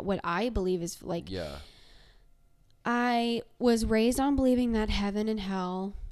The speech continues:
Speaker 1: were what you would go to if you were a good person or a bad person. Um, you know, my
Speaker 2: Yeah.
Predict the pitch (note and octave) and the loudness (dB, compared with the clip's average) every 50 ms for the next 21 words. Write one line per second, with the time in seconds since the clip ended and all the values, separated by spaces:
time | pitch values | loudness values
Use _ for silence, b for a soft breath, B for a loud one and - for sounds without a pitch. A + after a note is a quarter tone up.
0 | - - - - - - - - - G3+ F#3+ G3 G#3 G3 F#3+ F#3+ F#3+ F#3 F#3+ F#3+ | -14 -16 -20 -20 -20 -20 -20 -16 -12 -8 -6 -4 -2 0 0 0 0 0 0 -2
1 | G3 G3+ G#3 - - - - - - - - - - G3+ G3 G3 F#3 F#3+ F#3+ - | -2 -4 -6 -10 -16 -20 -20 -20 -20 -20 -20 -14 -10 -6 -4 -4 -4 -4 -6 -10
2 | - - - - G3 G3+ G#3 G#3 G#3 G#3 G#3+ G#3 A#3 C#4 C4+ - G#3+ G3+ G3+ - | -14 -16 -16 -12 -6 -4 -2 0 0 -2 -2 -2 -2 -2 0 2 2 2 0 -2
3 | - A3+ A3 G#3+ - G3 G3+ G3+ G#3+ A#3 - G#3 G3 - G3 G3 G3 A3 B3 B3+ | -4 -4 -4 -4 -4 -2 -2 -2 -2 -2 -4 -4 -2 -2 -2 -4 -4 -6 -6 -6
4 | B3+ D4 F4 - - F#3 F3 - - - G#3+ B B B B B B B B B | -6 -6 -6 -8 -10 -12 -12 -14 -16 -18 -18 B B B B B B B B B
5 | - G#3 G#3 G#3 G3+ G3+ G3+ F#3+ - - - - - A3 G3+ F#3+ F#3 F3+ F#3 F#3 | -12 -10 -8 -6 -6 -8 -8 -10 -14 -16 -18 -12 -8 -6 -4 -4 -4 -6 -8 -8
6 | F#3+ F#3+ F#3+ F#3+ F#3+ F#3 F#3 F#3+ F#3+ F#3+ F#3+ F#3+ F#3+ F#3+ F#3 F#3 F#3 | -6 -6 -4 -4 -4 -2 -2 -2 -2 -2 0 0 0 0 -2 -2 -4